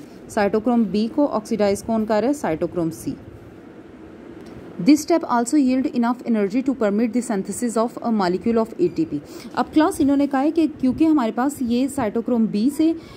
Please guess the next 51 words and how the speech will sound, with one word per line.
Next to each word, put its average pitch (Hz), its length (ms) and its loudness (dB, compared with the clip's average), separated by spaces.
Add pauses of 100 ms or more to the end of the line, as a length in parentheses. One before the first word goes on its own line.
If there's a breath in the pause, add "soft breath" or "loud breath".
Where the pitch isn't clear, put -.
(120 loud breath)
अ, - 40 -2
इलेक्ट्रॉन 233 600 2
pass 220 360 0
हो 262 80 4
रहे 233 120 2
हैं 320 60 4
cytochrome 214 640 -2
C 233 100 0
के 349 120 4
पास, 349 280 0
cytochrome 254 580 0
C, 262 180 4
अ, 269 280 2
electron 233 540 2
gain 180 300 2
कर 170 100 -2
रहा 156 160 2
है, - 20 2
यानी 185 180 -2
कि 208 120 -2
ये 202 120 4
reduce 196 480 0
हो 349 80 4
रहा 339 120 4
है, 339 80 2 (260 loud breath)
reduction 214 380 2
हो 427 80 -2
रही 302 140 4
है 285 60 4
इसके 285 180 -2
अंदर, 269 240 2 (260 loud breath)
और 226 80 0
पीछे 254 280 2
वाला 294 180 4
loss 233 320 2
कर 311 120 0
रहा 302 80 6
है 302 60 4
इलेक्ट्रॉन, 269 400 0
तो 285 120 0
उसके - 180 -4
अंदर 233 200 0
क्या 233 160 0
हो 220 100 2
रही 214 180 -2
है, 302 60 4
अ, - 60 -4
ऑक्सीडेशन 180 800 0
हो 170 100 2
रही 151 160 0
है। 156 80 -2